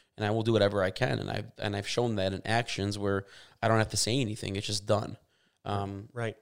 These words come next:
Speaker 2: I
Speaker 1: but
Speaker 2: think the, the message would be, if you're an employer or employee, have that conversation, you know, go into work today and ask your superior for advice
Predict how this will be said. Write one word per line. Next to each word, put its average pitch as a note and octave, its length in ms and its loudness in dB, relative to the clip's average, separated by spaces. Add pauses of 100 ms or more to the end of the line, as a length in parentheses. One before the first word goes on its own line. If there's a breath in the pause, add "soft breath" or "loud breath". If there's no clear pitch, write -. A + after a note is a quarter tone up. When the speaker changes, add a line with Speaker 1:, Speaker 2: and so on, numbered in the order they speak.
(140)
Speaker 2:
I C3+ 60 -4
Speaker 1:
but - 80 -2
Speaker 2:
think D#3+ 180 -4
the, C#3 160 -2
the B2 160 -4
message A#2+ 500 0 (300 loud breath)
would A2 220 -2
be, G#2 400 0 (460)
if A2 200 -12
you're G2+ 140 -4
an G2 60 -4
employer G#2+ 560 -2
or G#2+ 60 -6
employee, A2 640 -2 (340)
have G#2 240 -2
that G#2 160 -2
conversation, A2 920 0
you A2 120 -10
know, G#2 220 -8
go G2+ 160 0
into G2 100 -2
work G2+ 220 -4
today G#2 260 -2
and G2 80 -2
ask G2+ 400 0 (400 soft breath)
your G#2 300 2
superior G#2 580 -2
for G2 440 -2 (500)
advice G#2 680 -2